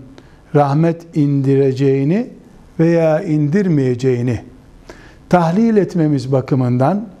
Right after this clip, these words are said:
bir kere daha inceleyelim. Şu soruyu tarihte kime sorsalardı, cevap şimdi bizim vereceğimiz cevap gibi olurdu.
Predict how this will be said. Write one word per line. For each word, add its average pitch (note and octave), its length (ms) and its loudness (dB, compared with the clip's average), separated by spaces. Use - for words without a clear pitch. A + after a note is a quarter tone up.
bir F3+ 220 2
kere C3+ 300 0
daha B2 240 -2
inceleyelim. A2+ 640 -4
Şu - 180 -2
soruyu A3 680 0
tarihte G3 840 0
kime A3+ 340 2
sorsalardı, D3 1040 -2
cevap F3 500 2
şimdi G#3+ 420 0
bizim F3 320 0
vereceğimiz E3 640 0
cevap D3 460 0
gibi B2 180 -6
olurdu. G#2 460 -6